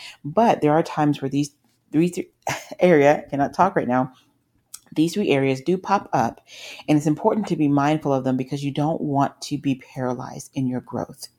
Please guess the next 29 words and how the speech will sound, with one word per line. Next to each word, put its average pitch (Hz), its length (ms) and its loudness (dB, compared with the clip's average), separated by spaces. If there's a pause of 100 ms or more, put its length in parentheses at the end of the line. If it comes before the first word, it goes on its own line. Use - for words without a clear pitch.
(460)
You 147 120 4
don't 151 260 6
want 160 300 4
anything 170 560 2
to 147 100 -4
hinder 143 260 0
you 135 160 0
from 131 180 -2
where 127 100 0
you're 131 100 -4
trying 123 260 -2
to 120 60 0
go. - 360 -8 (460)
So 156 180 6
the 143 100 2
first 208 400 4
thing 143 180 -4
that 135 120 -2
I 131 60 0
want 131 260 -4
to - 120 -20
cover 127 420 -8
is, 127 480 -6 (1120)
ooh, 247 160 8
this 175 140 4
is 165 60 -4
a 147 40 -2
big 131 180 0
one. 110 220 -6